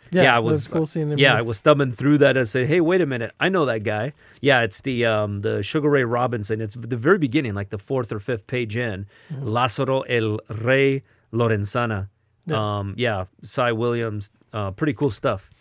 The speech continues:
Speaker 1: So, yeah, he actually fights on, uh, June twenty-fifth. It's a Friday.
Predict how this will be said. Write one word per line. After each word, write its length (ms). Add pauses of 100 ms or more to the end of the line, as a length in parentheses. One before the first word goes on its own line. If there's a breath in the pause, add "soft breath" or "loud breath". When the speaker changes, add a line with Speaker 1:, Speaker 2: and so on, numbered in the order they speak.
(220 loud breath)
Speaker 1:
So, 100
yeah, 160
he 140
actually 280
fights 340
on, 280
uh, 280
June 260
twenty-fifth. 580
It's 160
a 40
Friday. 420